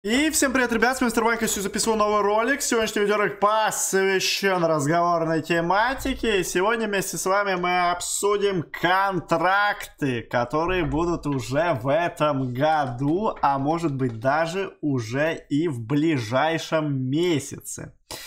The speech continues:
С чем это будет связано и как это всё будет дело работать, сегодня поговорим. Ну и я постараюсь высказать свою точку зрения по этому поводу. Если вам нравятся подобного рода видеоролики,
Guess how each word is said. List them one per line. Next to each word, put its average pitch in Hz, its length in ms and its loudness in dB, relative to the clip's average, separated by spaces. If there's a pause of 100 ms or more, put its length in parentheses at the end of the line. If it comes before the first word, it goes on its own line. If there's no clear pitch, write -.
(260)
С - 140 -4
чем 240 240 2
это 185 200 2
будет 156 280 0
связано 214 560 0
и 170 120 0
как 160 380 0
это 135 160 -2
всё - 240 -4
будет 123 260 -2
дело 123 300 0
работать, 190 560 -2
сегодня 170 880 -4
поговорим. 135 840 -2
Ну 160 160 -2
и 156 80 0
я 139 340 2
постараюсь 131 760 -2 (120)
высказать 127 580 -4
свою 131 240 -4
точку 120 320 -8
зрения 156 400 -4
по 135 200 -6
этому 123 420 -2
поводу. 131 460 -2
Если 170 420 0
вам 143 240 0
нравятся 143 320 0
подобного 127 380 -4
рода 123 180 -4
видеоролики, 170 680 0